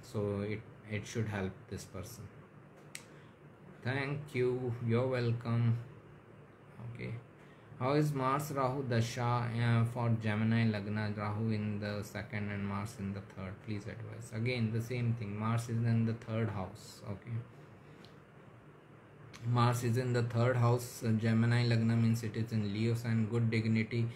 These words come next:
Third house is business and communication. Uh, Mars is, like, uh, your, uh, e-, eleventh lord and the sixth lord. Sixth house is your, uh, uh, sixth house is your,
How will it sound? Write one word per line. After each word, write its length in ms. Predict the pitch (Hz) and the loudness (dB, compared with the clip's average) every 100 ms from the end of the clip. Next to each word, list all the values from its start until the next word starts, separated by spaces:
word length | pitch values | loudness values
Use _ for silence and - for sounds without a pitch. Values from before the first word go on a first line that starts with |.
| - - - | -10 -18 -4
Third 220 | 131 139 | 0 2
house 320 | 123 123 117 | 4 2 2
is 120 | 127 110 | 0 0
business 460 | 117 117 120 117 | 2 2 2 0
and 200 | 117 113 | 2 2
communication. 920 | 113 113 110 110 117 110 110 117 113 113 | 4 4 4 2 0 -2 0 0 0 2
Uh, 120 | 113 | 0
Mars 400 | 110 113 120 117 | 2 4 2 0
is, 300 | 123 117 - | -2 -4 -4
like, 340 | 123 110 107 - - | 0 2 2 -2 -4
uh, 300 | 104 101 98 | -2 0 0
your, 400 | 98 104 104 101 98 | 0 0 0 -2 -4
uh, 840 | 101 95 95 - - - - - 113 | -2 -2 -4 -8 -18 -18 -18 -6 0
e-, 160 | 113 117 117 | 0 0 0
eleventh 440 | 113 123 139 127 | 4 4 2 0
lord 240 | 127 127 | 2 2
and 200 | 127 127 | 2 0
the 60 | 131 | -2
sixth 340 | 113 139 - | -2 -6 -8
lord. 280 | 131 131 131 - | -4 -2 -2 -6
Sixth 260 | 120 - | -8 -6
house 320 | 120 117 117 | -2 0 0
is 180 | 120 110 | -2 0
your, 360 | 113 113 107 104 107 | 2 2 2 0 -2
uh, 680 | 107 101 101 98 95 - 113 | -2 0 0 -2 -4 -6 -4
uh, 240 | 107 104 | -2 0
sixth 300 | 101 117 117 | -2 -6 -8
house 280 | - 113 113 | 0 0 0
is 200 | 113 - | -4 -4
your, 280 | 117 110 107 | 0 0 0